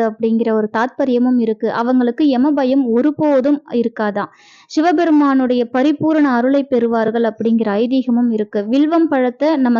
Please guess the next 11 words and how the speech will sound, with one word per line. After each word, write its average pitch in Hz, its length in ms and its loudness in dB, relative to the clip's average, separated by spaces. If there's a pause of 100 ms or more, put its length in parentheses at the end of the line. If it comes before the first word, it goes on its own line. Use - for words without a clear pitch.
சதையை 262 320 0
நீக்கிட்டு 240 460 0 (460)
அதோட 302 240 2 (120)
ஓடுகள் 311 440 2
இருக்கு 254 260 0
இல்லையா, 254 340 0
அந்த 262 200 2 (100)
குடுவையாக்கி, 277 720 0
அதை 220 220 0
வந்து 269 160 0
குடுவையாக்கி 277 680 0